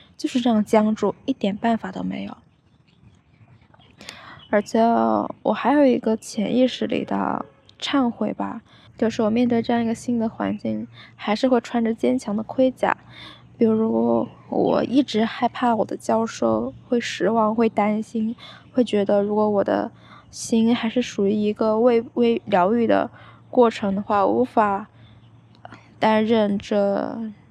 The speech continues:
不管是，呃，我在宫九楼这个古房子里面担任的如此众多的事务也好，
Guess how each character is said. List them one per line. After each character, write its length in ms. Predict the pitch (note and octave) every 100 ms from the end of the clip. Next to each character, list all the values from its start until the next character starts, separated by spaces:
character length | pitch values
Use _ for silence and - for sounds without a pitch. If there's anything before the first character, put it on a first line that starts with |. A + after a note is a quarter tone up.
| - -
不 80 | A#3
管 240 | G#3 F#3+
是， 280 | - G#3 G#3+ - - - - -
呃， 320 | G#3+ G3+ -
我 140 | F#3 G3
在 360 | A3 G#3+ G#3+
宫 260 | - A3 A3+
九 140 | A3
楼 140 | G3+ G3
这 120 | G#3
个 100 | G3+
古 160 | - F#3+
房 240 | G3 G#3
子 100 | G#3
里 100 | G3
面 200 | F#3 G3
担 220 | G3+ G3+
任 100 | G#3+
的 80 | G3+
如 180 | - G3+
此 160 | -
众 220 | G#3+ G#3+ G#3+
多 100 | G#3
的 100 | G#3
事 280 | - - C4
务 120 | A3
也 140 | F#3+
好， 360 | F#3+ - -